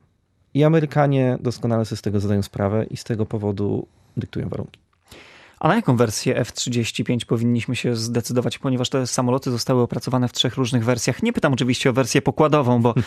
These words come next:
Speaker 1: <laughs>
Speaker 2: lotniskowców jeszcze nie mamy.
Speaker 1: <laughs>
Speaker 2: Natomiast
Speaker 1: Zapewne długo nie będziemy
Speaker 2: I zapewne
Speaker 1: mieć.
Speaker 2: długo nie będziemy mieć. No, chyba że ktoś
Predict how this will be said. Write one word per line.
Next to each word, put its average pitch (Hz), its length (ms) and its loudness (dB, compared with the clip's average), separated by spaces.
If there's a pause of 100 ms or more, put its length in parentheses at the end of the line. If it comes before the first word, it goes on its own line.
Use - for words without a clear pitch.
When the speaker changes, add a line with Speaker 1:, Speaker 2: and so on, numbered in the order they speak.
(160)
Speaker 1:
<laughs> - 300 -18
Speaker 2:
lotniskowców 123 840 2
jeszcze 123 640 4 (480)
nie 127 200 8
mamy. 120 420 4
Speaker 1:
<laughs> - 40 -6
Speaker 2:
Natomiast 139 420 0
Speaker 1:
Zapewne 143 300 8
długo 123 200 6
nie 107 120 4
będziemy 98 300 2
Speaker 2:
I - 20 6
zapewne 135 280 2
Speaker 1:
mieć. 123 80 4
Speaker 2:
długo 127 160 2
nie 123 100 4
będziemy 120 280 2
mieć. 120 640 -2
No, 262 120 -6
chyba 131 200 -6
że 110 80 -8
ktoś - 220 -8